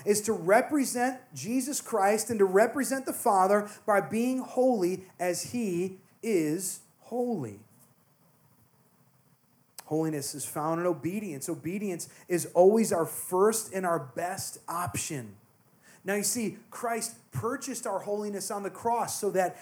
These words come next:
that when our sins were put on him and by faith his righteousness was given to us,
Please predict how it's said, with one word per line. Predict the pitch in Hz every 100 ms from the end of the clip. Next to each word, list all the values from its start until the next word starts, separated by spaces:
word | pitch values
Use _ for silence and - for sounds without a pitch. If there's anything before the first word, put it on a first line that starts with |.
| -
that | 196 185
when | 185
our | 165 214
sins | 226 - 240 240
were | 208
put | - 214
on | 190 143
him | 165 214 262 254 - 190
and | 185
by | 156
faith | 156 - 214 233 208
his | 160
righteousness | 147 185 214 226 247 226 214
was | 135
given | 208 202
to | 180 170
us, | 208 247